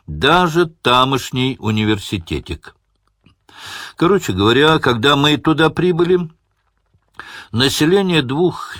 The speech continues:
немаленьких губерний было уже не прежним населением, а сплошь двойниками. Ниточки потянулись к губерниям соседним, даже в столицу.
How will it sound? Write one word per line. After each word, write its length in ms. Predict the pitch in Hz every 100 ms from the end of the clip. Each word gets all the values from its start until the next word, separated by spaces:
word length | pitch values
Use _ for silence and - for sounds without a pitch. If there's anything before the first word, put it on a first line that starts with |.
| -
немаленьких 1040 | 104 143 139 135 117 98 85 98 85 -
губерний 580 | 92 95 156 180 180 156
было 300 | 92 120 104
уже 480 | 98 87 165 175 - _
не 340 | 98 117 143 180
прежним 640 | 170 123 123 120 160 180
населением, 800 | 175 - 107 92 73 82 73 76 _ _ _ _ - -
а 160 | 110
сплошь 600 | 127 - 151 170 180 - -
двойниками. 960 | 78 92 151 156 156 - 185 92 67 - _ _ _ _ _ - - -
Ниточки 800 | 110 170 175 180 165 - - 175
потянулись 960 | 165 143 139 117 131 135 135 - - _
к 40 | 92
губерниям 960 | 92 92 131 87 113 117 110 117 123 123
соседним, 840 | 151 123 - 104 82 113 156 - _ _ _ _ _ - - -
даже 380 | - 110 117 135
в 60 | -
столицу. 540 | - 113 85 - -